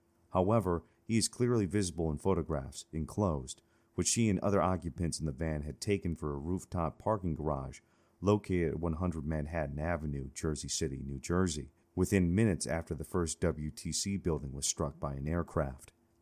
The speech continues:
After the first airplane struck the World Trade Center, a white Chevrolet van, year two thousand, with New Jersey license plate J R J one three Y and Urban Moving Systems written on the back,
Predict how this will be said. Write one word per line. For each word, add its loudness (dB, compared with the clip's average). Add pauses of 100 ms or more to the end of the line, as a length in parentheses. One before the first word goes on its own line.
(200)
After 2
the -2
first 0
airplane 2
struck 0
the 0
World 2
Trade 0
Center, -2 (360)
a 0
white 2
Chevrolet 2
van, 0
year 2
two -2
thousand, 0 (260)
with -6
New 4
Jersey 0
license 0
plate -4 (220)
J 4
R 4
J 0 (260)
one 2
three -2
Y 2 (320)
and -2
Urban 4
Moving 2
Systems 0
written -2
on -2
the -4
back, 0